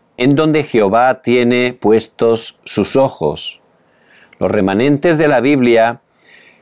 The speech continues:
sin duda, tuvieron el pacto absoluto de Dios y fueron de acuerdo a las respuestas escondidas dentro del itinerario absoluto.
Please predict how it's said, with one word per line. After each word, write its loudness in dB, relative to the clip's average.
sin 0
duda, 2
tuvieron 2
el 0
pacto -2
absoluto 0
de 2
Dios 0
y -2
fueron 0
de 2
acuerdo 0
a -2
las 0
respuestas 0
escondidas -2
dentro 0
del 0
itinerario 0
absoluto. -4